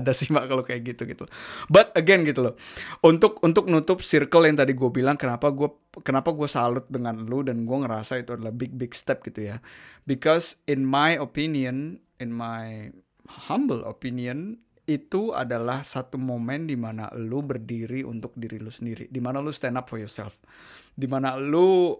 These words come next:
em, kayak lu tahu bakalan datang dari kiri kanan <laughs> omongan-omongan gitu kan ya, but you still decided, "You know what,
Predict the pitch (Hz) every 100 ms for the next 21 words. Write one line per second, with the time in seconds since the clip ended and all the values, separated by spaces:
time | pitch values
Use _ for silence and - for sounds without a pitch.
0 | - 135 123 120 123 123 120 - _ -
1 | 123 120 113 _ _ _ _ _ _ _
2 | _ 214 - 180 - 131 185 170 143 135
3 | 135 139 131 127 - 143 143 156 151 127
4 | 127 - 131 120 120 120 120 127 151 175
5 | 165 156 135 131 127 131 131 123 120 131
6 | 151 131 117 110 107 117 127 147 175 175
7 | 196 156 - - _ - - - 214 233
8 | 190 180 170 165 175 170 175 175 185